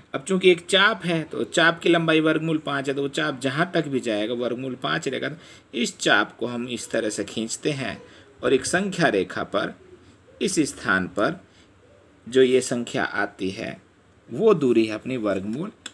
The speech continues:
पाँच। अब इसको हम चाहें तो ऐसे एक लाइन भी इसके ऊपर खींच सकते हैं ताकि हम बता सकें कि ये वर्गमूल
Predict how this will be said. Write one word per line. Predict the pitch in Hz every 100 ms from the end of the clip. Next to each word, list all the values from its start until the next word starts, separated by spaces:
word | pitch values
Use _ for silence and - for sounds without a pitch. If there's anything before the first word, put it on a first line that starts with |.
| - _ -
पाँच। | 87 78 - - -
अब | 135 147
इसको | - 147
हम | 139 139
चाहें | 139 135 143 123
तो | 107
ऐसे | 98 104 - 208 - _ _ _ _ -
एक | 110 92
लाइन | 98 104 107 120 135
भी | 131
इसके | - 120
ऊपर | 120
खींच | - - 160
सकते | - - - -
हैं | 113 123 185 - _ _ _ _ _ -
ताकि | 107 - 117
हम | 120 110
बता | 95 - 123 123
सकें | 113 101 113
कि | -
ये | 101 104 107
वर्गमूल | 92 85 92 131 185